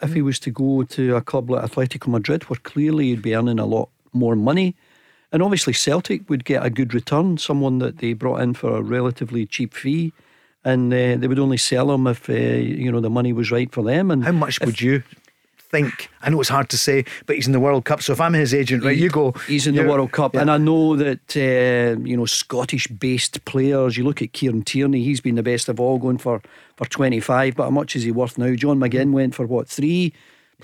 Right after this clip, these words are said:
Speaker 1: What would
Speaker 2: Sure.
Speaker 1: it take to get John
Speaker 2: Mm.
Speaker 1: McGinn away from Villa? Probably about fifty. It's, there, there's no rhyme or reason to, to the valuation of players, but certainly as soon as you step into the English Premier League, your, your value goes through the roof. So for Celtic to get,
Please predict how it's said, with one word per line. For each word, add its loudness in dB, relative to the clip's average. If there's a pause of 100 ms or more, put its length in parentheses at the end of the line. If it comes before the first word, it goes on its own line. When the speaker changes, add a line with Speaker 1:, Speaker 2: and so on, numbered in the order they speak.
(360)
Speaker 1:
What 0
would 0
Speaker 2:
Sure. 2
Speaker 1:
it -6
take -2
to 0
get -2
John 2
Speaker 2:
Mm. 4
Speaker 1:
McGinn 2
away 2
from 0
Villa? 2
Probably -2
about -2
fifty. -2
It's, -2 (580)
there, 0
there's 0
no 4
rhyme 4
or 2
reason 2
to, 2
to -4
the 0
valuation 0
of -2
players, 0
but -6
certainly 0
as 0
soon 0
as -2
you -4
step -2
into -2
the -2
English -4
Premier 2
League, -2
your, -2 (420)
your -2
value 2
goes -2
through -2
the 0
roof. 0
So 0
for -4
Celtic -2
to -6
get, -2